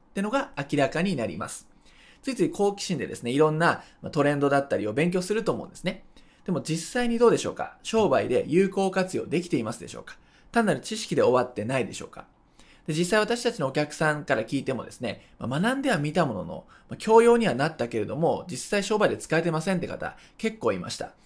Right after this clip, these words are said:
なので今回のセミナーでは、そういったテクノロジーとかトレンドっていうものをどのようにスモールビジネスの現場に落とし込んで使っていくのか、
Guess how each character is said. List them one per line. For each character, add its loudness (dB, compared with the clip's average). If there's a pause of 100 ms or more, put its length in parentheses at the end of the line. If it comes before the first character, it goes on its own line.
(320)
な 2
の -
で 4
今 0
回 2
の -2
セ -6
ミ -4
ナ 0
ー -4
で -8
は、 0 (180)
そ 0
う 4
い 0
っ -6
た 2
テ 0
ク 0
ノ 0
ロ 2
ジ 0
ー -2
と -2
か -2 (220)
ト 2
レ 6
ン 0
ド 2
っ -4
て -2
い 0
う -4
も -4
の -6
を -12
ど 4
の 0
よ 2
う -6
に -16
ス -6
モ 8
ー 8
ル 4
ビ -2
ジ 0
ネ -2
ス -12
の -10
現 -4
場 -2
に -8 (100)
落 -2
と -4
し -6
込 4
ん 0
で 2
使 -2
っ -2
て -2
い -2
く -10
の -12
か、 -10